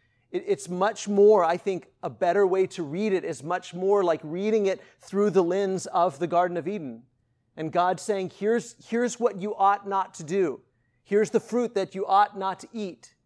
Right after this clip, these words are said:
And Solomon does with the wives and with the, the gold and with the, the horses and with the trading and with all of these things, Solomon does exactly what he's told not to do. Of course,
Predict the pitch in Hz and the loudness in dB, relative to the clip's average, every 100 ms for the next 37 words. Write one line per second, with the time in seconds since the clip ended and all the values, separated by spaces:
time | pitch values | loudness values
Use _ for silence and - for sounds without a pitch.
0 | _ _ _ _ _ 175 170 - - 190 | _ _ _ _ _ -10 -10 -10 -2 0
1 | 208 202 - 196 185 156 - - _ 156 | 2 -2 0 2 2 0 -4 -20 _ -16
2 | - - 160 165 202 160 135 - 156 151 | -14 -10 0 2 2 0 -6 -10 -12 -10
3 | 151 170 - 170 165 156 151 147 131 196 | -6 -8 -6 -2 -2 -4 -6 -8 0 4
4 | 196 180 160 160 160 160 170 - 165 160 | 4 4 0 -6 -6 -4 -4 -4 -2 -2
5 | - _ - 175 190 202 - 185 165 - | -4 _ -2 2 4 4 4 -2 -2 -2
6 | 160 170 170 170 - - 196 208 202 165 | -4 -2 -4 -4 -8 -2 0 2 2 2
7 | 160 156 - 180 202 208 160 196 - - | 0 0 2 4 4 2 0 -2 -4 -2
8 | 220 190 160 - - _ - 185 185 185 | 0 0 -4 -10 -20 _ 0 2 4 2
9 | 185 180 170 120 175 170 - 180 175 - | 2 2 0 -2 -2 -2 -2 0 0 -2
10 | 185 - - 170 165 - _ 165 170 165 | -10 -8 0 2 2 -2 _ -2 -2 -2
11 | - 143 175 139 - _ _ _ - 175 | -10 -2 0 0 -4 _ _ _ -10 0
12 | 254 262 - | 2 2 0